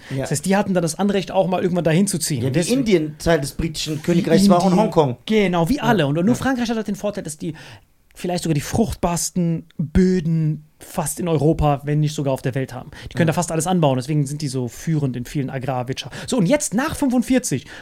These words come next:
Speaker 2: wurden ja die Würfel neu gemixt. Die haben jetzt gesagt, so Leute, jetzt tauschen wir alles au-, au-, untereinander aus. Das war der Beginn der Globalisierung. Und so entstand auf einmal diese Explosion von Bevölkerung. In Saudi-Arabien waren vorher nur so drei Kameltypen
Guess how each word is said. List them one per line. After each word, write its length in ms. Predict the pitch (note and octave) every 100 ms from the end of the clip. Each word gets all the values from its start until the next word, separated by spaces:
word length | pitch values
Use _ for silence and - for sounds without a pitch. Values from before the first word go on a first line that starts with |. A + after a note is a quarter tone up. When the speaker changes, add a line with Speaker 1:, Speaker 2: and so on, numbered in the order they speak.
| -
Speaker 2:
wurden 140 | F3+
ja 80 | F3+
die 160 | E3+ C#3+
Würfel 260 | G#3+ F#3+
neu 160 | F3 E3+
gemixt. 520 | D3 F3+ G3+ - -
Die 80 | F3
haben 120 | G#3+
jetzt 100 | B3
gesagt, 220 | - B3 D3+
so 180 | F3
Leute, 320 | G#3 A3 C4+ D#4 - - -
jetzt 260 | E3+ F#3 -
tauschen 380 | G3 G3+ - E3+
wir 160 | E3+
alles 260 | B3 A3 - D3+
au-, 180 | C3+ -
au-, 140 | D#3+
untereinander 760 | - F#3 E3 E3+ D#3 C#3+ C#3+ C#3+
aus. 400 | D#3 G3+ D#4 -
Das 220 | G3+ -
war 60 | G#3+
der 100 | F#3+
Beginn 400 | F3 D#3 A3 G#3
der 100 | F#3
Globalisierung. 800 | D3+ D3+ C#3+ C3+ C#3 B2+ A2+ G2 - - - -
Und 180 | D#3 C#3+
so 300 | C#3 A3 C#4+
entstand 380 | A#3+ - A#3
auf 160 | G3+ -
einmal 280 | - G3+ G3
diese 300 | E3+ E3 -
Explosion 1000 | E3 - - E3+ D#3 C3+ D3 F#3 F#3+ F3
von 220 | F3+ E3
Bevölkerung. 680 | D3+ F#3+ F#3+ F3 C3+ A#2 - - -
In 100 | D3
Saudi-Arabien 600 | C#3+ F#3 F3+ G#3+ A#3+ G#3+
waren 120 | F#3+
vorher 240 | D#3 A3 G3+
nur 120 | G3+
so 80 | E3
drei 280 | E3 F#3+ G3
Kameltypen 800 | F3 G#3 D#4+ - D#4 D#4 D#4